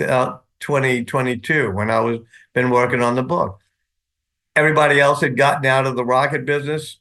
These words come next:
He made rockets that could land and be reused. He had made a million Teslas when G M and Ford were getting out of the business.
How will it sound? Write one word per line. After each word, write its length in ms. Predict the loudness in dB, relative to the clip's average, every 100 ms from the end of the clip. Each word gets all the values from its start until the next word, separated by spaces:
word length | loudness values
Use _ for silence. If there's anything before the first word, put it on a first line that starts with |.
| -6
He 140 | -4
made 280 | 2 2 4
rockets 440 | 2 2 0 -4
that 140 | -4 -4
could 100 | -2
land 600 | 0 2 2 0 -4 -10 -8
and 120 | -4
be 100 | 0
reused. 720 | 0 0 0 0 -2 -2 -8 _ _ _ -2
He 80 |
had 80 | 2
made 220 | 4 2
a 40 | 2
million 500 | 2 2 2 0 0
Teslas 680 | 2 2 2 -4 -6 -10 -14
when 240 | -4 -2 0
G 160 | 2
M 160 | 2 2
and 160 | -2 -2
Ford 380 | 0 0 0
were 80 | -2
getting 340 | -2 -2 -2 -4
out 220 | -2 -2
of 140 | -4
the 60 | -6
business. 380 | -4 -4 -6